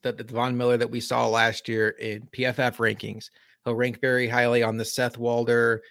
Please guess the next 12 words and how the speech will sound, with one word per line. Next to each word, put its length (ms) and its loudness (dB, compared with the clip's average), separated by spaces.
uh, 180 -6
Next 300 -4
Gen 180 -2
Stats 400 -2
rankings. 500 -2
He'll 140 -8
rank 280 -6
very 260 4
highly 680 6
in 160 4
Madden 420 8
ratings. 640 -2